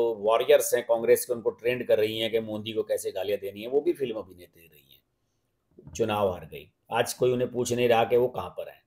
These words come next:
कोई नहीं जानता उनको। तो मांड्या सीट जो है बड़ी बेरहम है। और दो हज़ार चार से जब अमरीश अंतिम बार यहाँ से सांसद रहे थे,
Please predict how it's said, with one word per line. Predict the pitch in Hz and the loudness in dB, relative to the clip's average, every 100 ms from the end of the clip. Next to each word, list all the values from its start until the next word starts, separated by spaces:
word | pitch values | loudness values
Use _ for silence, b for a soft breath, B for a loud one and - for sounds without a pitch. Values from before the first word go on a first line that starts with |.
| _ _ - | _ _ 4
कोई | 131 | 4
नहीं | 117 98 | 4 0
जानता | 87 78 78 | -6 -10 -18
उनको। | - - - - b b b - | -20 -20 -20 -20 b b b 4
तो | 185 | 6
मांड्या | 175 190 247 262 | 8 8 10 10
सीट | 226 233 190 | 8 0 2
जो | 180 | 6
है | 160 202 208 | 10 12 12
बड़ी | 202 196 | 12 10
बेरहम | 151 139 127 185 147 | 10 10 10 8 6
है। | 196 | 6
और | 214 170 | 6 10
दो | 202 | 10
हज़ार | 196 208 202 | 10 8 6
चार | 185 180 185 | 4 4 6
से | 147 | 6
जब | 139 156 | 8 8
अमरीश | 151 151 196 - - _ _ - | 8 6 2 -2 -6 _ _ -14
अंतिम | 127 131 139 | -10 -8 -2
बार | 131 131 | 2 2
यहाँ | 120 117 | 0 -6
से | 120 | -8
सांसद | 98 98 101 - | -10 -12 -12 -4
रहे | 98 87 | -2 -2
थे, | - | -6